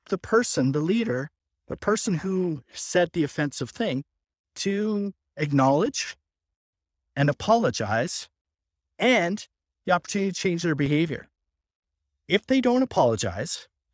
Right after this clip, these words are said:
if they don't change their behavior, if they don't acknowledge it, then we have a problem. Most people I come across, most people that I work with, and maybe that's just my sphere, folks I, I choose to surround myself with,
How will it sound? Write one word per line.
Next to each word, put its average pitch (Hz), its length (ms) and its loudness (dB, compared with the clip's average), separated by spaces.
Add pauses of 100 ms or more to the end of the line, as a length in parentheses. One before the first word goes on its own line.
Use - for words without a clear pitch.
(140)
if - 240 -8
they 131 120 2
don't 139 240 2
change 175 360 0
their 190 140 -2
behavior, 120 640 -6 (800)
if 131 220 -2
they 120 400 2
don't 139 340 0
acknowledge 208 520 2
it, 117 260 -10 (600)
then 180 160 6
we 175 100 2
have 131 160 2
a 113 60 -2
problem. 131 440 2 (560)
Most 147 300 2
people - 220 0
I 131 140 4
come 196 220 0
across, 247 580 -2 (420)
most 139 200 -2
people 117 220 -2
that 107 100 2
I 135 80 4
work 196 200 2
with, 262 240 0
and 143 100 4
maybe 220 200 4
that's 165 220 0
just - 260 -4
my 117 160 2
sphere, 165 560 0 (480)
folks 143 380 -2
I, 117 340 2
I 117 60 -2
choose 127 320 -4
to - 60 -8
surround 135 340 -2
myself 196 340 -2
with, 233 200 -2